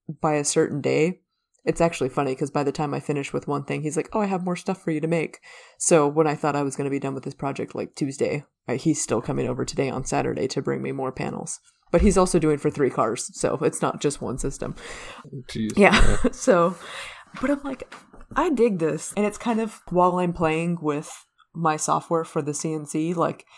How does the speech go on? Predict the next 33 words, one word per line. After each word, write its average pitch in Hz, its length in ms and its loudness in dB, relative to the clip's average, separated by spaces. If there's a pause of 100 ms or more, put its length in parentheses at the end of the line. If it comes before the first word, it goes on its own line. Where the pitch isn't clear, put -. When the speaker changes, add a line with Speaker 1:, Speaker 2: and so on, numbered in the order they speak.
(180)
Speaker 1:
it's 175 160 -2
making 185 300 2
my 160 180 0
wheels 151 340 0
spin 143 480 -4
for 143 380 -4
other 151 220 -2
designs 147 480 -6
that 135 160 -4
I 135 80 -2
could - 180 -10
use 90 500 -8 (300)
or, 143 160 2
like, 147 220 -4
make 131 260 -6
on 113 160 -4
there. 85 200 -8
So 160 260 -4
I 170 80 -4
think 170 340 -8 (380)
it's 180 160 2
Speaker 2:
Yeah. - 40 -2
Speaker 1:
been 190 140 2
a 175 60 -2
refreshing 156 560 -4
week. 151 280 -8
And 311 160 -2
then 214 120 0
I 170 40 0
came 160 240 -6
off 147 140 -8
of, 143 140 -8
like, - 180 -6